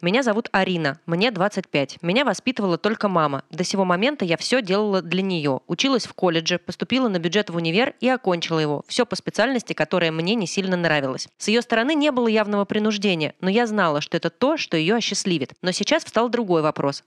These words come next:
Замужество и детей. Я всегда была неуверенным в себе человеком, и так получилось, что у меня никогда не было серьезных романтических отношений, о которых я могла бы рассказать маме и познакомить ее со своим партнером.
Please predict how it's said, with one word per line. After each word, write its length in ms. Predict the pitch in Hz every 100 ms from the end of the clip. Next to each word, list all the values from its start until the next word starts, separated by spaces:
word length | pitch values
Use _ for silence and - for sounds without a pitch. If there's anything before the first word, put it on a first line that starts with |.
| -
Замужество 540 | 156 185 262 220 156
и 180 | - 190
детей. 400 | 202 - 143 123 -
Я 120 | 202
всегда 300 | - 196 269
была 200 | 233 208
неуверенным 520 | 226 190 190 233 196
в 40 | 175
себе 220 | 190 202
человеком, 480 | - 170 196 277 175
и 120 | 180
так 220 | 208 202
получилось, 480 | 180 175 - 262 233
что 180 | - 180
у 40 |
меня 160 | 180 180
никогда 400 | 180 170 175 247
не 160 | 196
было 160 | 208 175
серьезных 480 | 160 170 196 208 175
романтических 640 | 160 160 165 - 185 170 -
отношений, 600 | - 151 151 233 254 160 - -
о 80 | 175
которых 400 | 175 226 233 180
я 80 | 170
могла 240 | 170 190
бы 100 | 170
рассказать 480 | 160 - 165 160 -
маме 340 | 165 226 180 - -
и 60 | -
познакомить 540 | 165 160 151 202 202
ее 140 | 156
со 100 | 143
своим 220 | 151 160 180
партнером. 560 | 170 - 175 151 131